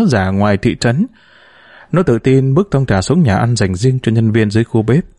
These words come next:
Hoàng đón nó với vẻ thân thiện. "Chưa đến Tết mà cháu đã diện ngất trời." Hoàng hài lòng,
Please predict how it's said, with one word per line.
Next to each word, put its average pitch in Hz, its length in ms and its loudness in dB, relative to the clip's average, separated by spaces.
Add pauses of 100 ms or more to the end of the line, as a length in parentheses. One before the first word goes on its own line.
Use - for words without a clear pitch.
(200)
Hoàng 123 300 -2
đón 147 160 0
nó 165 340 2
với 185 100 2
vẻ 113 140 2
thân 131 220 0
thiện. 101 220 0 (720)
"Chưa 135 120 0
đến 147 140 0
Tết 170 200 0
mà 117 100 0
cháu 127 160 0
đã 147 160 0
diện 127 300 0
ngất - 180 0
trời." 110 280 2 (480)
Hoàng 127 220 -2
hài 131 180 0
lòng, 123 260 0